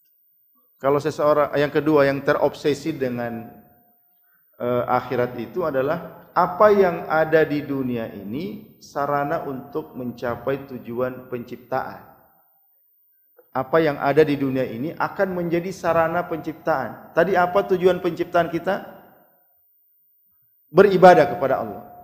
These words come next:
Bisa nggak kita jadikan semua yang kita miliki ini untuk beribadah kepada Allah? Bisa.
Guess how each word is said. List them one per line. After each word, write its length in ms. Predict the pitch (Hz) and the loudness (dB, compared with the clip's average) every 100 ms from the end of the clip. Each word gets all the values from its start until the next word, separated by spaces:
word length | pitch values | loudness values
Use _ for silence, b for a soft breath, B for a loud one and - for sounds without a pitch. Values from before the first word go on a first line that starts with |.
| - - _ _ _ _ _ _ _ _ _ _ _ _ _ _ _ _ | -20 -20 _ _ _ _ _ _ _ _ _ _ _ _ _ _ _ _
Bisa 400 | 156 214 262 269 | 0 2 2 2
nggak 320 | 247 - - | 2 0 -4
kita 240 | 214 202 | 0 2
jadikan 720 | 185 180 170 180 - 170 156 - | 6 4 4 0 -2 -2 -2 -10
semua 480 | - 175 175 180 | -6 -4 0 2
yang 240 | 170 156 139 | 2 0 -4
kita 240 | 170 160 | -2 -2
miliki 560 | 147 147 151 143 147 143 | -2 -4 -6 -8 -8 -8
ini 80 | 131 | -10
untuk 320 | 131 131 135 | -10 -10 -8
beribadah 500 | 123 120 127 127 110 | -8 -2 0 0 -2
kepada 380 | 110 113 101 120 | -8 -8 -8 -8
Allah? 240 | 110 104 _ - | -10 -16 _ -4
Bisa. 400 | 269 277 - | -4 -4 -10